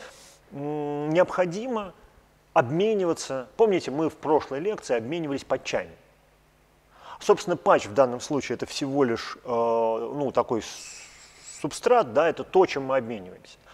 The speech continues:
А вот вопрос в том, э, как уведомлять, как уведомлять коллегу о том, что вы проделали некоторые изменения. Это вопрос открытый. И он, собственно, является частью дисциплины,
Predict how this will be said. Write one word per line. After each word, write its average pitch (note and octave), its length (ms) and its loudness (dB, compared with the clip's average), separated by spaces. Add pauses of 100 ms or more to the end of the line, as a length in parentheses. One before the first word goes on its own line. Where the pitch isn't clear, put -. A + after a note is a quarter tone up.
(340)
А C3+ 120 6
вот D#3+ 180 4
вопрос E3 380 0
в - 120 -14
том, G3 380 -2 (580)
э, D3 460 -2
как F3 260 2
уведомлять, F3+ 760 2 (1800)
как D3+ 220 2
уведомлять D#3+ 800 0
коллегу D3 520 4 (180)
о B2+ 100 0
том, E3 220 -2
что C3 420 -2 (320)
вы C#3+ 200 2
проделали C3 440 2
некоторые A#2 380 -6
изменения. A2 440 -8
Это F#3 180 -2
вопрос F3+ 360 0
открытый. D3 560 -2 (640)
И C3+ 60 -2
он, G#3 160 0
собственно, B2+ 600 -8 (500)
является C#3 560 0
частью D#3 320 -4
дисциплины, A#2+ 720 -8